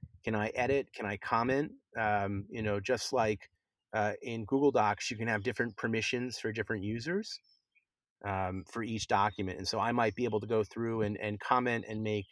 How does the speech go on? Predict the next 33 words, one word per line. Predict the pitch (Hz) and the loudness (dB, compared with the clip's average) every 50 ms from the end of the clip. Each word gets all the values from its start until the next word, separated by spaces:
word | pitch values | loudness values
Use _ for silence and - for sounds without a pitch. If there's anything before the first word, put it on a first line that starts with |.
| _ _ _ _ - _ _ _ - | _ _ _ _ -20 _ _ _ -2
uh, | 104 104 98 95 - | 0 0 2 0 0
suggestions, | - - - 107 98 - 123 117 117 - - - 117 110 110 104 107 | -2 -4 -4 -4 0 2 2 2 2 0 -2 -4 -4 -2 -2 -2 -2
or | 113 110 110 110 107 98 | -2 0 0 2 0 0
I | 76 107 | 0 0
might | 110 113 110 101 | 0 0 0 0
be | 120 | 0
able | 117 107 107 | -2 -2 -2
to | 104 | 0
go | 113 110 104 | 0 0 0
through | - - 110 113 113 117 117 110 - | 0 -2 -4 -4 -2 -2 -4 -4 -4
and | 117 113 110 107 107 107 107 107 - _ _ _ _ _ _ _ _ - | -4 -2 0 0 0 0 -2 -2 -4 _ _ _ _ _ _ _ _ -2
make | 117 113 110 104 - | 0 0 0 0 0
edits | - 131 143 151 - - - | 2 2 2 2 2 -2 -4
to | - 120 | -2 -2
your | 117 110 | 0 2
document. | 113 107 104 107 104 - 117 113 113 120 107 - - - | 2 4 2 2 0 -2 -4 -4 -2 -4 -6 -10 -8 -4
And, | 113 110 107 107 107 107 107 107 110 104 - _ _ - _ _ _ - 101 - - | 0 0 2 2 2 0 0 -2 -4 -6 -8 _ _ -20 _ _ _ -20 -20 -16 -8
you | - 117 | -4 0
know, | 110 107 107 | 2 2 2
with | 107 110 113 101 - | 2 0 -2 -4 0
track | - - 110 107 107 - | 2 4 4 4 4 2
changes, | - 127 127 131 127 117 120 117 113 110 104 98 101 | -2 0 2 0 0 2 2 2 2 0 -2 -4 -6
you | - 123 120 123 120 | -6 -4 -2 -2 -2
see | - - - 123 120 120 113 | -2 -4 -2 -2 -2 -2 -2
the | 117 113 101 107 | -2 -2 0 0
edits | 110 113 104 - 123 | 0 0 0 2 2
I've | 110 107 104 107 | 2 2 2 0
made | 110 113 123 135 147 147 95 | -2 0 0 0 -2 -2 -2
and | 101 104 | -2 -2
where | 113 117 117 | 0 2 2
I've | 113 107 98 110 | 2 0 0 -2
made | 120 120 127 120 131 | -2 -2 -2 -2 0
them, | 131 127 131 127 127 | 0 0 0 -2 -6